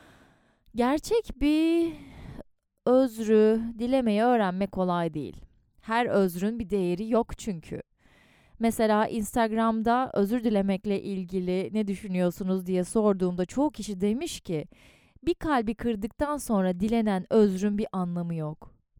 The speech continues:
Bu beni çok şaşırttı. Nasıl ya? Nasıl yok? Tabii geçiştirmeli bir özürse, "Aman tamam işte özür dilerim, kapansın konu ya burada" falan. Böyle bir şeyse bu daha kırıcı.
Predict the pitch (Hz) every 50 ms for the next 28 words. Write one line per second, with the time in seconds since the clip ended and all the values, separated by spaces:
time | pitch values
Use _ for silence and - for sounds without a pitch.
0 | _ - 190 196 175 180 185 180 185 180 - - 214 202 - - - 202 185 -
1 | - 202 180 - _ _ - 180 175 175 175 180 _ _ _ - 208 226 233 226
2 | - - 240 233 190 185 180 175 170 180 190 214 233 _ _ _ 202 214 214 208
3 | - - - 262 233 196 190 180 165 156 - - - - _ _ _ - - -
4 | - - - - - _ - - _ _ _ - 233 226 240 247 208 190 214 214
5 | - 240 208 - - 247 220 226 233 233 240 247 240 262 - - 220 202 254 311
6 | 392 - - 466 466 415 403 480 587 - _ _ _ _ _ _ _ - - -
7 | - - - 330 269 214 226 285 311 349 320 311 302 262 233 - - - 285 302
8 | 311 285 302 - 180 170 143 208 285 - 269 - 302 294 285 285 - 294 - -
9 | 247 185 151 107 131 165 202 214 220 196 190 180 190 220 240 240 226 240 226 208
10 | 196 208 220 233 233 226 240 214 - _ _ _ _ 208 208 240 285 294 311 226
11 | 185 - - 294 381 381 - 427 311 247 190 226 202 196 196 - 226 190 180 175
12 | 160 - 170 170 190